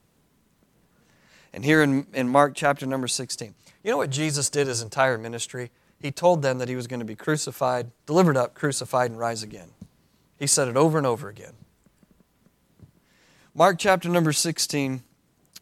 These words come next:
verse number nine. Now, if you have a modern Bible, you just go to sleep. You don't have this. Uh, verse number nine. "Now, when Jesus was risen early the first day of the week, he appeared first to Mary Magdalene, out of whom he had cast seven devils.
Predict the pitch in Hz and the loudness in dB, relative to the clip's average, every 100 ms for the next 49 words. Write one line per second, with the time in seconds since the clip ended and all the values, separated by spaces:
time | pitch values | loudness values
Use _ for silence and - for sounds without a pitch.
0 | _ 139 - 156 160 123 113 113 113 _ | _ -6 -2 0 2 2 0 -2 -12 _
1 | _ 120 117 143 139 135 127 123 131 127 | _ -16 -12 -2 0 0 -2 0 2 2
2 | 117 123 113 113 113 - - 120 117 - | 0 2 0 -2 -10 -18 -20 -14 -12 -10
3 | 131 120 - 127 113 - 113 113 110 98 | -6 -2 0 -2 -4 -8 -16 -12 -12 -12
4 | 90 110 - _ _ _ _ _ _ _ | -14 -14 -16 _ _ _ _ _ _ _
5 | _ _ _ _ _ _ _ _ 127 127 | _ _ _ _ _ _ _ _ 4 6
6 | 151 180 180 160 147 117 127 165 156 151 | 6 4 2 2 2 2 4 6 6 4
7 | 156 143 151 208 202 190 180 156 139 175 | 0 0 0 2 2 0 0 0 2 2
8 | 156 151 156 165 165 139 - 160 147 147 | 2 2 2 2 2 0 0 0 0 2
9 | 147 139 131 127 131 131 _ _ _ 143 | 4 4 2 0 0 0 _ _ _ 0
10 | 131 - 156 139 - 143 135 127 131 135 | 0 0 0 2 2 0 0 -2 0 0
11 | 127 127 127 123 123 123 120 117 123 123 | 4 4 2 -2 -6 -2 -2 -4 -6 -6
12 | 117 120 117 - 117 117 113 113 120 95 | -8 -10 -10 -4 -2 -2 -4 -8 -8 -6
13 | 170 - - | -6 -10 -18